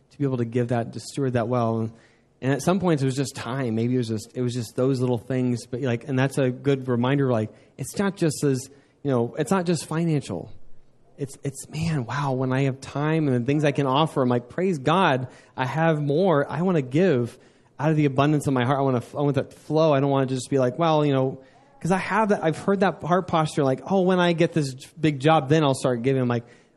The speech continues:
I'm still waiting for that to happen. Um, for some people, I'm like, "Lord, what happened when they said they would do these things?" You know, I wanna see that. I'm not picking on them, but I'm just like, why do we wait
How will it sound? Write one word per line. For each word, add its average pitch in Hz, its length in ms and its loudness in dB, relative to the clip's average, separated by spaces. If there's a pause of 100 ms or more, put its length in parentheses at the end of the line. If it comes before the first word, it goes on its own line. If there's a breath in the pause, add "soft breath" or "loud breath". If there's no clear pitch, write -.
I'm 135 120 -4
still 185 320 0
waiting 156 320 4
for 139 120 -2
that 127 220 0
to 131 60 -4
happen. 127 500 0 (340 loud breath)
Um, 139 500 4
for 143 160 -2
some 180 220 2
people, 151 180 0
I'm 135 80 -2
like, 135 160 -6
"Lord, 190 240 -2
what 156 120 -2
happened 135 520 -6
when 147 160 -2
they 160 100 -2
said 151 300 -6
they 170 80 -2
would 160 180 -2
do 160 140 -6
these 165 260 -4
things?" 139 480 -4 (520 soft breath)
You 139 80 -4
know, 135 80 -2
I 147 80 0
wanna 175 340 0
see 220 220 -2
that. 160 180 2
I'm 143 100 0
not 170 200 0
picking 202 320 0
on 139 100 0
them, 127 120 0
but 135 80 -2
I'm 131 120 0
just 139 160 -6
like, 139 140 -2
why 160 400 -2
do 214 80 2
we 180 120 0
wait 135 680 -4